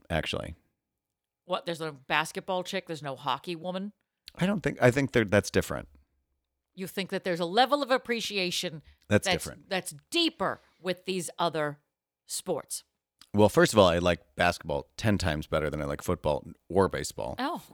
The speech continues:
Speaker 2: God, boring. I think basketball is dull.
Speaker 1: What?
Speaker 2: I, I think they're all kinda dull. I mean, it's, I don't know.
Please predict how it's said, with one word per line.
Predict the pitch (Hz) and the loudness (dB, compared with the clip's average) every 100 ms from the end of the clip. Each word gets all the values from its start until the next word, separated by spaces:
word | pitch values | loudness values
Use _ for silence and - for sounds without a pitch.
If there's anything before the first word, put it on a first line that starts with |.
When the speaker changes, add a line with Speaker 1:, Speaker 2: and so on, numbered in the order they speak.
| - | -14
Speaker 2:
God, | 135 160 170 123 - | -10 -8 -8 -10 -14
boring. | 151 233 214 117 123 | -12 -8 -8 -10 -10
I | 190 233 | -8 -6
think | 320 226 | -8 -10
basketball | 170 180 - 175 151 135 | -10 -10 -10 -10 -8 -8
is | 135 | -12
dull. | 127 147 170 170 85 | -12 -10 -8 -8 -6
Speaker 1:
What? | 101 123 180 480 - - _ _ | 6 8 8 6 0 -10 _ _
Speaker 2:
I, | - 240 240 | -12 -10 -6
I | 277 | -8
think | - 339 311 | -8 -12 -6
they're | 185 | -4
all | 156 143 | -4 -6
kinda | - 151 139 | -8 -12 -12
dull. | 127 139 131 - | -10 -8 -8 -4
I | 214 | -2
mean, | 214 214 | -2 -4
it's, | 208 - _ _ _ | -6 -12 _ _ _
I | 202 190 147 | -2 -2 -2
don't | 139 131 | -8 -14
know. | 127 127 | -14 -16